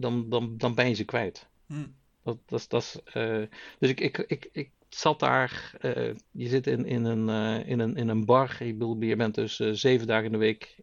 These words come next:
Speaker 1: in een hotel. Eh, je bent twaalf uur per dag aan het werken. Eh, ze-, zes dagen, zeven dagen aan het werken. En 's avonds zit je in een bar. En dan op, en op een ge-, op een gegeven moment kwam ik er dus achter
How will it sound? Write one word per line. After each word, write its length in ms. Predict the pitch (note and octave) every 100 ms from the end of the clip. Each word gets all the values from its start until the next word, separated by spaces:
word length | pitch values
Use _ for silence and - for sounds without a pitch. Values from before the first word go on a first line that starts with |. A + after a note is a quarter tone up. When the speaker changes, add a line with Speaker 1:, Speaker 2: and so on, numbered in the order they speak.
| _
Speaker 1:
in 140 | - A#2+
een 100 | A2
hotel. 440 | G2+ A#2+ C#3 C#3 _ _ - - - - _ -
Eh, 540 | B2 A2 A2 A2 A2 A2
je 100 | G#2+
bent 260 | A2 G#2+ -
twaalf 360 | - B2 B2+ B2
uur 80 |
per 100 | A#2
dag 180 | A#2 G#2+
aan 100 | A2+
het 100 | A2
werken. 520 | - C3+ C3 C3 A#2+ - - - -
Eh, 100 | G#2
ze-, 180 | C3+ -
zes 260 | - B2
dagen, 260 | A2+ A2+ A2
zeven 180 | A#2 A2
dagen 160 | G#2+ G#2+
aan 60 | A2
het 100 | B2
werken. 360 | B2+ A2+ A2+ - - - -
En 180 | A2 G#2
's 100 | -
avonds 280 | G#2+ A2 -
zit 140 | A2+
je 60 | A2
in 60 |
een 100 | G#2
bar. 380 | G#2 A2+ - - - _
En 140 | -
dan 320 | A2 G#2+ A2 - -
op, 160 | B2 - C#3
en 100 | C3+
op 120 | B2
een 60 |
ge-, 60 | B2
op 60 | C3
een 460 | C3+ C#3 C3+ C3+ - -
gegeven 100 | B2
moment 280 | A#2 D#3+ C#3
kwam 180 | C3+
ik 60 | B2+
er 60 | B2
dus 120 | A#2+
achter 320 | A2+ - A#2